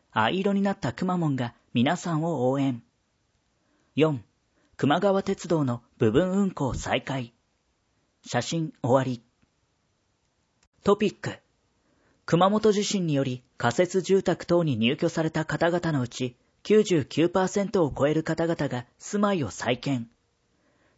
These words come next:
県道熊本高森線の四車線化や、土地区画整理事業の宅地造成工事など、益城町の復興まちづくりが進展。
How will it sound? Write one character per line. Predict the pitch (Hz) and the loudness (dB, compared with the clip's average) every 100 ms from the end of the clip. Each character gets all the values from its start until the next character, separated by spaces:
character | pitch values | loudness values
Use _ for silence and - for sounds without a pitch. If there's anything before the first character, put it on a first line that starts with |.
| - | 2
県 | 135 175 | 4 6
道 | 175 175 | 2 2
熊 | - 135 139 | 0 2 2
本 | 175 180 | 2 0
高 | 170 156 165 | 0 0 0
森 | 165 156 | 0 -2
線 | - 156 | -2 -2
の | 151 147 _ | -2 -4 _
四 | 107 147 | 0 2
車 | 160 | 0
線 | 165 156 151 | -2 -2 -2
化 | 151 | 0
や、 | 147 139 - _ _ _ | 0 -2 -8 _ _ _
土 | 156 | 0
地 | 160 202 | 2 0
区 | - | 0
画 | 214 202 127 | -2 0 -4
整 | - 135 | 2 2
理 | 180 | 4
事 | 175 185 | 2 2
業 | 180 151 | 2 2
の | 131 123 _ | 0 -4 _
宅 | - 113 - | -4 -2 -2
地 | - 170 | 0 2
造 | - 151 | 2 0
成 | - 190 | 2 0
工 | 180 190 185 | 2 0 0
事 | - | -2
な | 151 | -4
ど、 | 135 123 _ _ _ _ _ - | -4 -8 _ _ _ _ _ -2
益 | 156 160 | 0 0
城 | - | 0
町 | 220 214 175 | 0 0 -2
の | 135 | -2
復 | - 117 - | 0 -2 2
興 | 180 | 2
ま | 180 180 | 2 0
ち | 196 | -2
づ | 185 | -2
く | 208 | 0
り | 190 | -2
が | 135 | -2
進 | - - 131 | -6 -6 -6
展。 | 139 139 117 | -2 -4 -4